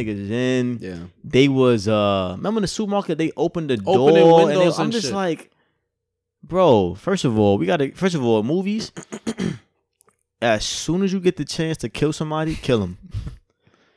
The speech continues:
Speaker 2: That's what I
Speaker 1: Don't
Speaker 2: learned.
Speaker 1: knock 'em out and then run and go
Speaker 2: Yeah.
Speaker 1: hide. Bash his head in.
Speaker 2: Yeah.
Speaker 1: Stab him in the head, shoot him
Speaker 2: Yeah.
Speaker 1: in the head. Like, make sure he's deceased.
Speaker 2: Go Charles Manson, yep.
Speaker 1: Like, you know what I'm saying? Like,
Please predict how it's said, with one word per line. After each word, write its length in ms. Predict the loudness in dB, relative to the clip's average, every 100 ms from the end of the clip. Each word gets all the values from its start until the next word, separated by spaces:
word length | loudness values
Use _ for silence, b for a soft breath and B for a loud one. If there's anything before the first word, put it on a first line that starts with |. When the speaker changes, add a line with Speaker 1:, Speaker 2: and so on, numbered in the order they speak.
| _
Speaker 2:
That's 180 | -14 -12
what 120 | -12
I 80 | 0
Speaker 1:
Don't 140 | 2
Speaker 2:
learned. 100 | 4
Speaker 1:
knock 240 | 2 2 -2
'em 180 | 0
out 180 | 2 2
and 140 | 2 0
then 200 | -2 0
run 260 | 0 0
and 240 | -2 -6 -2
go 140 | -2
Speaker 2:
Yeah. 60 | 0
Speaker 1:
hide. 460 | 2 4 2 0 -6 _ _ -10
Bash 360 | -4 -2 -2
his 120 | -6
head 200 | -4 0
in. 240 | 0 -2 -4
Speaker 2:
Yeah. 280 | -14 -16 -16
Speaker 1:
Stab 400 | 0 6 6 8
him 120 | 6
in 80 | 6
the 60 | 4
head, 460 | 4 4 2 0
shoot 280 | -2 4 6
him 80 | 6
Speaker 2:
Yeah. 60 |
Speaker 1:
in 60 | 2
the 40 | 0
head. 80 |
Like, 180 | 0 0
make 160 | 0 -2
sure 180 | -2 -2
he's 280 | 0 -4
deceased. 640 | 2 2 2 0 0 -4 -10
Speaker 2:
Go 140 | -16
Charles 360 | -16 -14 -14 -14
Manson, 380 | -14 -14 -16 -20
yep. 100 | -10
Speaker 1:
Like, 160 | -8 -6
you 60 |
know 60 | -4
what 60 |
I'm 60 | -6
saying? 360 | -4 -4 -2 -2
Like, 280 | -2 -4